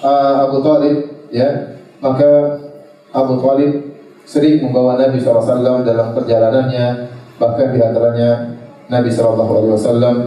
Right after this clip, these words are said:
dibawa sampai ke negeri, ke negeri Syam untuk berdagang, ya.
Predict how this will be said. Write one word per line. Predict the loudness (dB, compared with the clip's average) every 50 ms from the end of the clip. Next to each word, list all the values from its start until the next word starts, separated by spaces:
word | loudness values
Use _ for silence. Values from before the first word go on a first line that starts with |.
| -6 -10 -14 -16 -18 -20 -20 -20 -20 -20 -20 -20 -20 -20 -20 -20 -8 -4
dibawa | -2 0 2 2 4 4 2 2 0 -2
sampai | -4 -4 -4 -2 -2 -2
ke | 0 0
negeri, | 0 0 0 2 2 2 2 0 -2 -4 -6 -10 -14 -16 -10 -4
ke | -2
negeri | -2 0 2 2 0 0 2
Syam | 2 2 2 2 0 -2 -4 -4 -4
untuk | -4 -4 -2 -2
berdagang, | 0 0 2 0 2 2 0 -2 -2 -4 -4
ya. | -6 -6